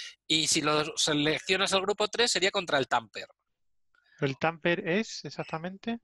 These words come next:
Speaker 1: El tamper es una, mm, un sensor, un detector interno que tiene el detector de apertura para detectar que lo han manipulado o que lo han
Speaker 2: Ah, vale, para
Speaker 1: sacado de
Speaker 2: la
Speaker 1: la puerta.
Speaker 2: alarma. Vale, ya
Speaker 1: Porque
Speaker 2: entiendo. Si tiene un porrazo o algo de eso, ¿no?
Speaker 1: Porque si no, tú podrías coger, arrancar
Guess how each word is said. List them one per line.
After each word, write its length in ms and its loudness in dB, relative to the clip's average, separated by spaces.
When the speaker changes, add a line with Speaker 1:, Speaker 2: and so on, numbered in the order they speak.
Speaker 1:
El 200 0
tamper 360 0
es 340 2
una, 760 2
mm, 420 -18
un 160 -6
sensor, 480 0
un 80 -10
detector 460 -2
interno 460 -6
que 120 -8
tiene 460 -4
el 580 -8
detector 440 -8
de 60 0
apertura 600 -2
para 220 2
detectar 560 0
que 120 -2
lo 100 2
han 120 0
manipulado 880 2
o 60 0
que 100 -4
lo 60 4
han 140 8
Speaker 2:
Ah, 100 8
vale, 260 6
para 200 8
Speaker 1:
sacado 40 6
de 20 6
Speaker 2:
la 180 8
Speaker 1:
la 60 8
puerta. 180 0
Speaker 2:
alarma. 200 -4
Vale, 460 2
ya 160 2
Speaker 1:
Porque 140 -4
Speaker 2:
entiendo. 240 -4
Si 120 0
tiene 180 4
un 80 2
porrazo 540 6
o 140 6
algo 220 0
de 60 -2
eso, 220 -12
¿no? 100 -6
Speaker 1:
Porque 260 -2
si 140 -2
no, 180 -2
tú 120 -2
podrías 320 2
coger, 320 2
arrancar 580 2